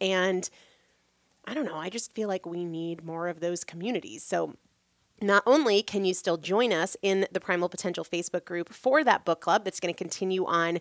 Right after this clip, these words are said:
through February, what I thought I would do is something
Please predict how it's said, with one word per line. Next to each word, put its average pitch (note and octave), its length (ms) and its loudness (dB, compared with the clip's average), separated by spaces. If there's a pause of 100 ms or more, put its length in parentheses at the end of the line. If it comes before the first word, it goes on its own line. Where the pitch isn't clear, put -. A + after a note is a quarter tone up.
(340)
through G3+ 360 4
February, F#3+ 680 2 (1160)
what C4+ 160 8
I B3+ 100 6
thought C#4+ 380 8
I C#4 40 4
would F3 220 0
do E3 380 0 (300)
is A3 520 4 (340)
something F4+ 320 4